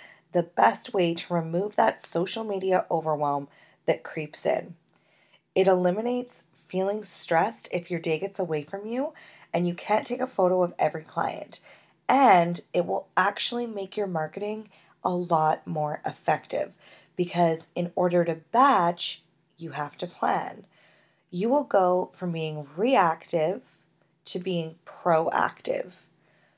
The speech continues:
You will go from spending an hour or two staring blankly at your phone,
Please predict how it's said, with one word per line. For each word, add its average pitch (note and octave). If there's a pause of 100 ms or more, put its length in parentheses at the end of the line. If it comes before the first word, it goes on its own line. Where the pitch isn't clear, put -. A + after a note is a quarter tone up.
(220)
You E3+
will B3+
go F3
from E3
spending D#3+
an D#3
hour F#3+
or E3
two F3
staring E3+
blankly F3+
at F#3+
your G3
phone, D#3